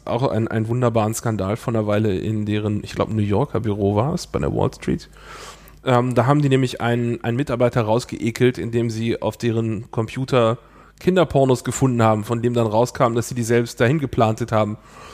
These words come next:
Und die Security-Firma, die die dann gefunden hat, also es ist nicht klar, ob die die da auch hingetan haben, aber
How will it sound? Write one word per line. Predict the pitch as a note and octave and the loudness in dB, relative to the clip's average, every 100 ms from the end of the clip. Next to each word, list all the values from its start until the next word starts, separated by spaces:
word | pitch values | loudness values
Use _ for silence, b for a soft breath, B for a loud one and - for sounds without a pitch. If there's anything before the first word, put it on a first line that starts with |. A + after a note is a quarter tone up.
| B - | B 0
Und | C3+ B2+ | 0 2
die | |
Security-Firma, | B2 C3 D3+ E3 E3 D3 D3 C#3+ | -2 -2 2 2 2 2 4 4
die | B2+ | 2
die | B2+ B2 | 0 0
dann | B2 | 0
gefunden | A#2+ A2 F3+ G#3+ G3+ D3+ | 0 -2 0 0 2 2
hat, | E3+ - | 2 2
also | A#2 G#2+ | -2 -2
es | G#2+ | -6
ist | A2+ | -6
nicht | B2+ A2+ | -6 -2
klar, | - A#2+ | 2 2
ob | A2 | 2
die | A#2+ | -4
die | A2+ | -2
da | A2+ | -2
auch | G#2 | 0
hingetan | A#2+ E3 D3+ C#3 | -2 -2 -2 0
haben, | B2 C3 | 2 0
aber | - A#2 | 2 0